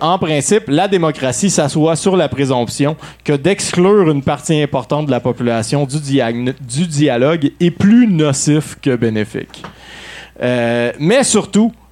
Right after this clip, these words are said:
ce que la démocratie propose, c'est qu'une personne au pouvoir ne devrait pas avoir le pouvoir de demeurer au pouvoir de par son propre pouvoir.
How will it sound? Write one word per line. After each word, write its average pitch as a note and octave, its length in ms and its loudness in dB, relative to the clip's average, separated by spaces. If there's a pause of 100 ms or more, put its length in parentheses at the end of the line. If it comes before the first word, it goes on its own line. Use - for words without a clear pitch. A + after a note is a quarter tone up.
(320)
ce - 200 -12
que G#3 80 0
la A3 200 4
démocratie D#3 680 0
propose, C3+ 680 -2 (320)
c'est - 240 -2
qu'une C#3 220 -2
personne G#3 400 0
au A3 100 2
pouvoir D3+ 680 2 (220)
ne C3 140 0
devrait B2+ 300 0
pas A3 160 0
avoir F3+ 200 2
le C3 120 2
pouvoir D#3 680 0 (140)
de C3 140 0
demeurer A3+ 480 2
au G#3 80 4
pouvoir C#3 640 0 (320)
de C#3+ 100 2
par E3 280 -4
son A#2+ 240 -2
propre B2 420 -2
pouvoir. G#2 500 -2